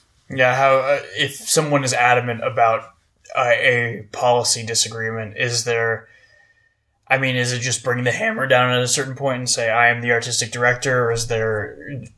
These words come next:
would you say it's go up against them or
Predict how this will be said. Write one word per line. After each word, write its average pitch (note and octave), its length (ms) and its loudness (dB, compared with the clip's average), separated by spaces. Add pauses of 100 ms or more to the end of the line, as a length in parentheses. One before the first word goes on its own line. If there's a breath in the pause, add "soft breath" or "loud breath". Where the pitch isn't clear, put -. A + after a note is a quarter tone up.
(200)
would C3 280 -4
you C3 120 0
say B2+ 380 4
it's - 340 0 (500)
go C3 200 6
up C3+ 120 4
against C3 320 0
them C3+ 540 -2
or A#2+ 680 2